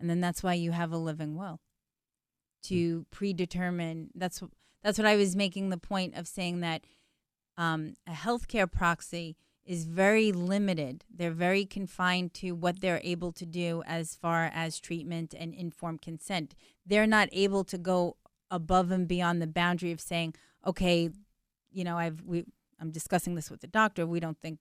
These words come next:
Speaker 1: that there's any reason to continue. There's the brain, brain activity is done. It's over. Pull the plug." You know, that's not, that's your det-, that's your decision to make prior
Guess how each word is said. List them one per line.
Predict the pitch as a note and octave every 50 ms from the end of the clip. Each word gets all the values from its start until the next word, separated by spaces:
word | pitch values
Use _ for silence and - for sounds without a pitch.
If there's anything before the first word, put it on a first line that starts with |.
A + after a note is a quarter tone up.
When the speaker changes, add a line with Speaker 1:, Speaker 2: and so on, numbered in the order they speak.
| _ -
Speaker 1:
that | E3 D3+ -
there's | - D#3 D#3+ D3+ D#3+
any | D#3+ D#3+ D#3+ D#3+ D#3 D3+ - _ _ _ _ -
reason | - F#3 F#3+ F#3+ E3+ F3+ E3
to | D#3+
continue. | - - D#3 D3 - - G#3 G3+ G3 F#3 F#3 F#3 F3+ F3+ F3 E3+
There's | D#3+ E3 D#3+ D#3+ D#3 D3+ -
the | E3
brain, | D#3 - F3 F3 F3 F3 F3 E3+ E3 D3+ - _ _ -
brain | F3+ F3+ F3
activity | E3+ E3 - - F3 D#3+ D#3 D#3+ D3+
is | D3+ D#3
done. | D#3+ F#3 F#3 F#3 F3+ E3+
It's | E3 D3+ - -
over. | F3 F3+ F3 F3 F3 E3+ E3 - - _ _ _ -
Pull | - G#3
the | F3+ F3
plug." | D#3 - E3+ D3+ C#3 - _ _ _ _ _ _ _ _ _
You | - D3+ F3+
know, | F3 -
that's | - F3+ F#3 F#3 F3+ - -
not, | G#3+ G3 F3+ D#3
that's | - F#3 G#3 G#3 - -
your | G3 G3 G3+
det-, | G3 G#3+ G3 - - - _
that's | - - G3+ G3 - -
your | F#3 F#3 G#3
decision | A3+ G3+ G#3 - - F#3+ F3 E3 E3+ E3
to | - E3+
make | E3+ E3+ D#3+ D3+ -
prior | - - G3+ F#3 F#3 F3+ E3+ E3